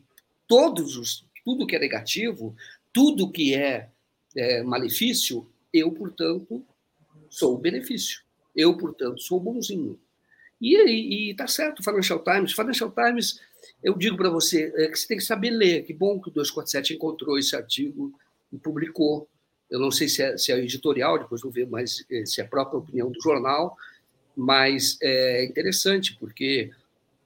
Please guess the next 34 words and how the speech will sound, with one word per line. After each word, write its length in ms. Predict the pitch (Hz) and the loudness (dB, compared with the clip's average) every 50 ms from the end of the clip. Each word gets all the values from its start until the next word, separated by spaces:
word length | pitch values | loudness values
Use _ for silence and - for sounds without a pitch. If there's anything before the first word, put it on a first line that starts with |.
| _ _ _ _ - | _ _ _ _ -12
é 60 | - | -6
correto, 640 | - - 202 190 196 190 - - - 98 98 104 113 | -2 -2 0 0 0 -2 -2 -6 -12 -14 -14 -12 -8
a 80 | - 135 | -6 -4
análise 340 | 131 131 151 175 160 - - | -2 0 0 0 0 -2 -4
é 40 | |
correta, 520 | 190 - 190 160 165 170 147 - - - - _ _ _ 156 156 156 | -4 -4 -6 -4 -4 -6 -6 -8 -14 -18 -20 _ _ _ _ -16 -12
é 40 | - | -8
lúcida. 600 | 127 160 190 190 - - - - - 92 - - _ _ _ _ _ _ _ _ - | -4 -2 0 0 0 -2 -4 -8 -18 -20 -20 -20 _ _ _ _ _ _ _ _ -12
E 120 | - 120 135 | -8 -4 -2
isso, 420 | 139 - - - 170 170 165 160 - - - - - _ _ _ - | -2 0 0 2 2 2 2 2 -2 -6 -12 -14 -16 _ _ _ -4
isso 160 | - - - | -2 0 0
é 40 | - | 0
positivo 460 | - 180 165 180 - - 196 196 165 | -2 -4 -6 -4 -2 -2 -2 -4 -4
pra 160 | - 131 120 | -2 -2 -2
ele. 120 | 113 113 113 | -2 -2 2
Quem 220 | - 170 170 151 | 4 4 4 4
ganha 480 | 139 151 165 190 208 208 202 202 202 - - | 4 2 2 2 2 2 0 0 -2 -4 -8
é 140 | - 170 180 | -6 -2 0
ele. 360 | 160 151 156 147 110 - - _ _ _ - - - - - | 2 2 0 0 -2 -6 -12 _ _ _ -20 -20 -20 -14 -8
E 160 | - 143 147 | -2 2 2
ele, 200 | 151 170 165 156 - | 4 2 2 -2 -2
e 220 | 147 151 143 135 | -2 0 0 0
é 40 | - | 0
Biden. 520 | 135 131 147 160 160 135 123 117 101 92 - - - | 2 6 6 6 6 6 2 -2 -8 -8 -10 -10 -6
E 80 | 151 | -4
o 60 | 147 151 | -4 -2
Biden 400 | 147 131 131 139 135 143 156 160 | 0 0 0 0 0 0 -2 -2
está 360 | - - - 147 135 139 143 | -2 -2 0 0 0 0 0
associando 880 | - - - 160 156 - - 175 151 143 143 143 143 151 156 143 139 - _ _ _ _ _ _ _ _ _ _ _ _ _ _ - | -2 -4 -4 -4 -2 -2 0 2 2 2 2 0 0 0 -2 -2 -4 -10 _ _ _ _ _ _ _ _ _ _ _ _ _ _ -8
tudo, 520 | - 127 135 143 139 139 151 147 143 - - - - - - - - - - | 0 4 4 6 6 6 4 4 2 0 -6 -12 -20 -20 -20 -20 -18 -12 -8
associando 800 | - - - - 135 - - - 143 127 131 131 127 131 135 127 | -6 -4 0 0 2 2 2 4 4 4 4 4 2 0 0 0
o 100 | 123 123 | 0 0
nome 340 | 131 123 127 135 139 135 120 | 0 0 0 2 2 0 0
dele 540 | - - 117 123 127 127 139 143 143 139 | 0 0 0 0 0 0 -2 -6 -8 -10